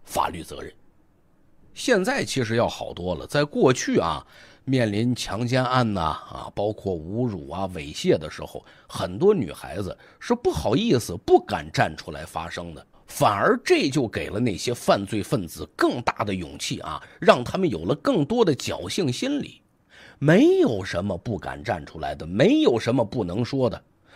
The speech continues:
受害了，我们是受害人，他是犯罪分子，我们就要站出来，让他受到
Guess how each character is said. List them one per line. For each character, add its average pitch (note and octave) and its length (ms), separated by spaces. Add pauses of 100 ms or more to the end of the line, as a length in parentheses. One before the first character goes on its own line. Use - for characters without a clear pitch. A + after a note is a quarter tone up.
(180)
受 D4 340
害 D#3+ 280
了， A#2 100
我 A2+ 420
们 E4+ 200
是 B3+ 160
受 D3+ 180
害 G#2+ 160
人， G#2 240
他 E4 340
是 C#4 160
犯 D#3+ 280
罪 C3 120
分 B2 220
子， E2 240 (140)
我 D#3 160
们 A3 160
就 D#4+ 320
要 B2 160
站 A2 240
出 - 100
来， D#2+ 160 (140)
让 F#2 260
他 - 180
受 G#2 220
到 D#2+ 180